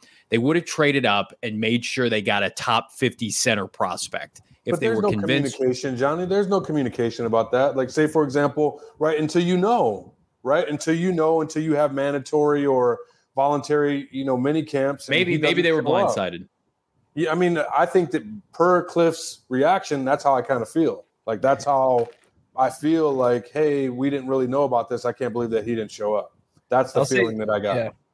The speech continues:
Speaker 3: I think everybody's killing it in the chat, by the way. We appreciate everybody joining us this afternoon. And I think it's just like the Kyler thing. It's just like the social media scrub. It's not, not anything. It, it is something that people should be concerned about as far as there is a real potential chance that Rodney Hudson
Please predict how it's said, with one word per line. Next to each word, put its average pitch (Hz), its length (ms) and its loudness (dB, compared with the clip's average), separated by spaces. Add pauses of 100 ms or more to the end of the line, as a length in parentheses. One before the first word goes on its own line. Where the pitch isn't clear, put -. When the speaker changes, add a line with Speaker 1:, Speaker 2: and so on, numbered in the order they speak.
(140)
Speaker 3:
I 139 100 0
think 170 140 2
everybody's 147 340 2
killing 135 300 0
it 110 40 -2
in 107 60 -4
the 107 80 -4
chat, 110 300 0
by 110 120 0
the 104 100 -2
way. 104 200 0
We 113 60 -4
appreciate 123 380 0
everybody 117 240 4
joining 113 340 2
us 110 160 -2
this 117 180 -4
afternoon. 117 560 0
And 104 80 -4 (260)
I 143 100 2
think 185 240 0
it's 156 200 -2
just 185 200 0
like 202 160 0
the 202 80 0
Kyler 160 460 2
thing. 98 200 -4
It's 110 120 -10
just 156 240 0
like 165 200 0
the 139 100 -6
social 160 360 0
media 147 300 2
scrub. 135 400 0
It's - 220 -12
not, 160 240 -4 (560)
not 143 320 0
anything. 127 500 -2 (160)
It, 135 180 0
it 160 140 2
is 170 320 0
something 156 360 0
that 123 280 0
people 165 300 0
should 139 200 0
be 139 120 0
concerned 147 440 0
about 110 360 2 (320)
as - 40 -18
far 143 260 4
as 127 220 0 (360)
there 156 180 4
is 160 140 0
a 131 120 4
real 139 360 0
potential 156 480 -2
chance 127 360 0
that 117 120 2
Rodney 131 320 2
Hudson 123 460 -2